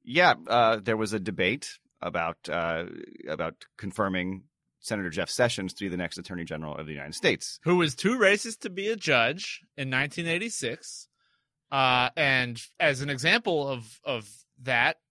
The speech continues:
Speaker 2: he, uh, Coretta Scott King sent a letter to the Senate Judiciary Committee, uh, uh, Committee about how Sessions had suppressed voting by black people by prosecuting them.
Speaker 1: And so Warren was reading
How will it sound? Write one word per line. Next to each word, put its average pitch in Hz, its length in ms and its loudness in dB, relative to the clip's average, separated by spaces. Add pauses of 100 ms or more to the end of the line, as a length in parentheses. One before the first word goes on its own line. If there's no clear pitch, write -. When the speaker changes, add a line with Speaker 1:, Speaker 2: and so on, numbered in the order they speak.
(520)
Speaker 2:
he, 127 240 -14
uh, 123 180 2
Coretta 170 300 0
Scott 160 240 0
King 220 240 -4
sent 143 180 -6
a 135 60 -4
letter 143 300 2
to 156 120 -8
the 127 220 -8 (540)
Senate 143 260 -8
Judiciary 135 440 -6
Committee, 123 300 -4
uh, - 260 -8
uh, 117 240 0
Committee 120 300 -6
about 117 400 2 (720)
how 156 680 4 (260)
Sessions 143 460 -4
had 131 140 -8
suppressed - 760 -4 (540)
voting 139 280 -2
by 139 140 2
black 151 240 -2
people 113 320 -10 (320)
by 123 80 -6
prosecuting 143 720 -6
them. 104 160 -16 (360)
Speaker 1:
And 110 140 -2
so 123 160 6
Warren 156 400 4
was 113 300 2
reading 98 640 -2